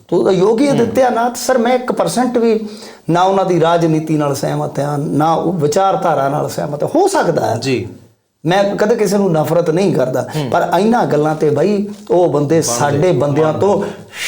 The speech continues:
Speaker 1: ਛੱਤੀ ਕਦਮ ਗਾਂਹ ਨੇ
Speaker 2: ਹੂੰ।
Speaker 1: ਕਿ ਉਹ ਆਪਣੀ ਮਿੱਟੀ ਨੂੰ, ਆਪਣੇ ਲੋਕਾਂ ਨੂੰ
Speaker 2: ਜੀ।
Speaker 1: ਜਾਂ ਆਪਣੇ ਖਿੱਤੇ ਨੂੰ ਪਿਆਰ ਕਰਦੇ ਆ।
Speaker 2: ਪਿਆਰ ਕਰਦੇ।
Speaker 1: ਕਰਦੇ ਆ।
Speaker 2: ਬਣਾਉਣ ਲੱਗੇ ਲਗਾਤਾਰ ਮਿਹਨਤ
Speaker 1: ਠੀਕ ਹੈ, ਉਹ
Speaker 2: ਕਰਦੇ ਆ।
Speaker 1: ਇੱਕ ਖਾਸ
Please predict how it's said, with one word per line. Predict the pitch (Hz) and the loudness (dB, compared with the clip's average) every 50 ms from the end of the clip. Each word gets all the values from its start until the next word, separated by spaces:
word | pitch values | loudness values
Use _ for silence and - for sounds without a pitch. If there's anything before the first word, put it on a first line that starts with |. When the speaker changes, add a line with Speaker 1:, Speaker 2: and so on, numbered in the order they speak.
| - - - | -6 -2 -2
Speaker 1:
ਛੱਤੀ | 214 240 - - - 311 311 285 254 | -2 -2 -2 -2 0 2 2 2 2
ਕਦਮ | - - 240 233 247 233 214 190 | 0 0 0 2 2 2 2 2
ਗਾਂਹ | 156 156 170 180 165 143 135 | 2 2 2 0 0 0 0
ਨੇ | 143 170 226 240 214 - - 147 | 0 2 0 0 0 -2 -4 -4
Speaker 2:
ਹੂੰ। | 147 143 131 117 107 | -4 -4 -4 -2 0
Speaker 1:
ਕਿ | 185 | 0
ਉਹ | 185 - 185 185 190 - 196 147 | 2 4 4 2 2 2 2 0
ਆਪਣੀ | 147 - - 165 170 175 | 0 0 0 2 2 2
ਮਿੱਟੀ | 151 131 135 151 147 - 208 208 208 214 | 2 2 0 0 0 0 -2 0 0 2
ਨੂੰ, | 214 220 233 247 - - - - - - _ _ _ _ _ _ _ _ | 2 2 0 0 -4 -8 -14 -18 -20 -20 _ _ _ _ _ _ _ _
ਆਪਣੇ | 165 156 160 160 - 185 190 196 180 | 0 0 0 0 0 0 2 2 2
ਲੋਕਾਂ | 143 127 120 120 139 165 175 170 170 220 208 208 202 | 0 0 0 0 2 0 0 0 0 0 2 2 2
ਨੂੰ | 202 208 226 226 - - - - - - _ _ _ - | 2 2 0 -2 -4 -6 -12 -16 -20 -20 _ _ _ -10
Speaker 2:
ਜੀ। | 113 120 123 113 95 | -6 -4 -4 -2 -2
Speaker 1:
ਜਾਂ | 80 - 104 - - - | -2 -4 -4 -2 -2 -2
ਆਪਣੇ | 165 160 - 196 196 | -2 0 0 0 0
ਖਿੱਤੇ | - - 170 165 - 190 | 0 0 -2 0 0 0
ਨੂੰ | 196 220 220 214 | 0 0 -2 0
ਪਿਆਰ | - 175 160 160 160 151 | 0 2 2 2 2 0
ਕਰਦੇ | 131 - 127 117 113 113 | 0 -2 -4 -4 -2 -2
ਆ। | 107 | -2
Speaker 2:
ਪਿਆਰ | 120 117 110 101 | -2 -2 -2 -4
ਕਰਦੇ। | - 107 95 85 - - - | -6 -8 -10 -12 -12 -6 -4
Speaker 1:
ਕਰਦੇ | 165 160 151 139 143 135 107 | -2 0 2 2 2 2 2
ਆ। | - | 0
Speaker 2:
ਬਣਾਉਣ | 127 131 135 139 143 139 | -2 -2 -2 -2 -2 -2
ਲੱਗੇ | 135 131 139 143 | -2 -2 -2 -2
ਲਗਾਤਾਰ | 143 131 135 151 160 151 - - 143 139 147 147 | -2 -2 0 -2 -2 -2 -2 -2 0 0 0 0
ਮਿਹਨਤ | 143 139 | 0 2
Speaker 1:
ਠੀਕ | 269 330 339 - 339 | 2 2 2 4 2
ਹੈ, | 285 214 | 2 2
ਉਹ | 175 180 185 185 | 4 4 4 4
Speaker 2:
ਕਰਦੇ | 180 196 180 | 4 4 2
ਆ। | 165 | 2
Speaker 1:
ਇੱਕ | 170 - 170 170 170 | 0 0 0 -2 0
ਖਾਸ | - 151 156 175 196 190 - | 2 2 2 4 2 2 2